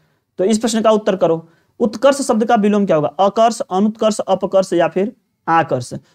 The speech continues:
तो उत्कर्ष का क्या हो जाएगा? उत्कर्ष शब्द का विलोम क्या बताओगे आप लोग? उत्कर्ष,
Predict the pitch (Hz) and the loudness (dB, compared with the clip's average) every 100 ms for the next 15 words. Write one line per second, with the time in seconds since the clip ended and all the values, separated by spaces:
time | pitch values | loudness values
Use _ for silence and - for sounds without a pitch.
0 | _ 214 240 226 220 240 269 - 269 254 | _ -4 0 0 0 2 0 2 0 2
1 | 262 254 254 254 247 262 269 - 202 202 | 2 2 2 2 2 -2 -4 -6 -4 -2
2 | 214 247 240 233 208 220 233 220 220 226 | -2 0 0 -2 -2 0 2 2 2 0
3 | 240 - _ - 208 202 202 208 202 202 | -2 -6 _ -2 0 0 2 2 2 0
4 | 202 240 262 _ _ _ _ _ _ _ | 0 0 -2 _ _ _ _ _ _ _
5 | _ _ _ _ - - _ _ 220 240 | _ _ _ _ -20 -20 _ _ 0 2
6 | 254 262 277 294 - | 2 2 2 0 -10